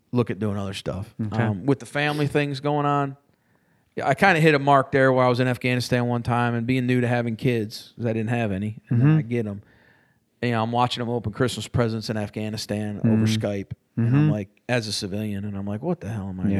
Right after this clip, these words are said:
Speaker 1: doing?
Speaker 2: yeah,
Speaker 1: I,
Speaker 2: yeah.
Speaker 1: I just got done doing this for my whole
Speaker 2: Right.
Speaker 1: life.
Speaker 2: Yeah.
Speaker 1: What am I really doing?"
Speaker 2: Mm-hmm.
Speaker 1: And, uh, you know, ended up saying, "All right, I'm gonna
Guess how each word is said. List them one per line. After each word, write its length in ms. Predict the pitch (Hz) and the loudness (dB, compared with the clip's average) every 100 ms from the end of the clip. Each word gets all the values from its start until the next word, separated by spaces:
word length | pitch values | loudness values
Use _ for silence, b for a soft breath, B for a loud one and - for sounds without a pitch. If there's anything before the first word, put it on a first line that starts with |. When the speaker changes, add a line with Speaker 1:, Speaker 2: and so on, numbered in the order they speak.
| 95 | 2
Speaker 1:
doing? 420 | 98 95 92 104 | 0 -2 -2 -2
Speaker 2:
yeah, 260 | 104 101 98 - - | 0 0 -4 -8 -2
Speaker 1:
I, 80 | 104 | 0
Speaker 2:
yeah. 180 | 101 135 | 2 0
Speaker 1:
I 40 | |
just 280 | 131 135 - | 0 -4 -2
got 180 | 135 110 | -2 -2
done 200 | 120 110 | -2 -2
doing 240 | 117 117 | -4 -6
this 160 | 117 110 | -6 -6
for 120 | - | -4
my 100 | 98 | 0
whole 80 | 95 | 2
Speaker 2:
Right. 80 | 95 104 101 | 2 0 -2
Speaker 1:
life. 220 | 98 - | -6 -4
Speaker 2:
Yeah. 280 | 107 104 104 - - - | 0 2 0 -4 -18 -6
Speaker 1:
What 220 | 117 147 | 2 4
am 100 | 151 | 6
I 60 | 139 | 4
really 360 | 127 123 117 | 4 2 0
doing?" 440 | 98 104 104 104 101 | -2 -2 -2 -2 -2
Speaker 2:
Mm-hmm. 280 | 110 127 143 135 _ | 2 4 2 0 _
Speaker 1:
And, 380 | 117 110 110 107 | -6 -4 -2 -4
uh, 380 | 107 101 101 98 - _ _ _ _ _ | -6 -4 -4 -6 -10 _ _ _ _ _
you 120 | 123 | -2
know, 240 | 113 107 101 - | 0 -2 -4 -4
ended 180 | 120 117 | -2 -2
up 120 | 104 | -2
saying, 180 | 120 113 | -2 -2
"All 60 | |
right, 180 | 110 87 _ _ | -4 -8 _ _
I'm 120 | 117 110 | -6 -2
gonna 200 | 107 | -2